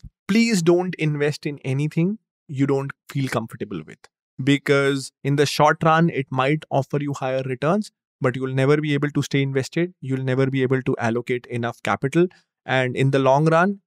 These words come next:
you will feel it was better off if I would have invested in this asset class where I felt comfortable investing more. It's about giving more time and investing more.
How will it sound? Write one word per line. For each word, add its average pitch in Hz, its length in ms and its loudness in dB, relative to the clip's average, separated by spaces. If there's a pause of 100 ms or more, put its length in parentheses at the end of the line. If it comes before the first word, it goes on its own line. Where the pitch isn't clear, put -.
(140)
you 135 100 0
will 135 140 2
feel 151 280 -2
it 139 140 -4
was 131 140 0
better 131 320 2
off 147 260 0
if 139 160 -12
I 123 80 -4
would 127 140 -8
have 123 140 -6
invested 120 440 -6
in 127 80 -10
this 123 200 -8
asset 117 260 -4
class 151 280 0 (120)
where 143 200 2
I 135 160 2
felt 165 420 2 (120)
comfortable 143 540 0
investing 127 500 -4
more. 113 240 -2 (340)
It's - 180 0
about 156 320 6 (120)
giving 151 260 2
more 151 200 2
time 156 340 0 (100)
and 131 140 -2
investing 127 480 -2
more. 131 300 0